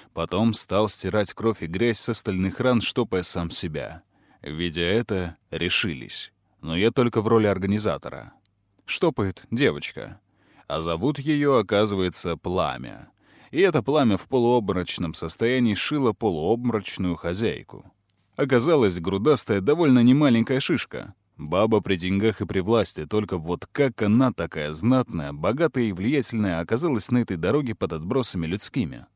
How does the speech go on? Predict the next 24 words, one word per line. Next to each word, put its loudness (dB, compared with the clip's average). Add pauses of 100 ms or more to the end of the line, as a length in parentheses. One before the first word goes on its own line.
(140)
Ну, 2 (460)
это -2
её -4
жизнь. -14 (160)
Накосячила, 2
пусть 0
теперь 0
хлебает 4
полными 2
половниками. -2 (140)
Отребье 2
вон 4
её 2
уже 2
наполнило 2
грязью. 0 (320)
Чувствую, 2
как 0
она 4
боится 2
понести -2
от -2
этой -8
швали. -6